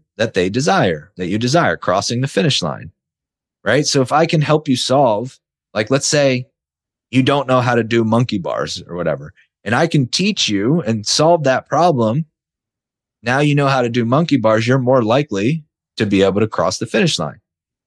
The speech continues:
If you can't do burpees and I teach you how to be able to knock out thirty consecutive burpees, I think, is that, I think that's still the penalty if you can't do a, an obstacle,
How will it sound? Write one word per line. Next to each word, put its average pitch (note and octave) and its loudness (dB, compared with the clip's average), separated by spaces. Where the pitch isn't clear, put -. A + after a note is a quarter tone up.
If A#2 -2
you F3 2
can't E3+ 0
do C#3+ 2
burpees C#3+ 0
and G#2 -4
I A#2 0
teach E3 -2
you A#2+ 0
how B2 -2
to B2+ -2
be B2+ 0
able A#2 0
to A2+ 0
knock A#2 -2
out C3+ 0
thirty C3 2
consecutive A2 -4
burpees, C#3 -2
I - -10
think, E3+ -4
is A2+ -4
that, - -4
I - -4
think F3+ -6
that's F#2+ -2
still E2+ -2
the D#2+ -6
penalty F2 -4
if F#2+ -6
you F2 -6
can't F2+ -6
do F2+ -2
a, E2 -6
an E2 -6
obstacle, A2+ -4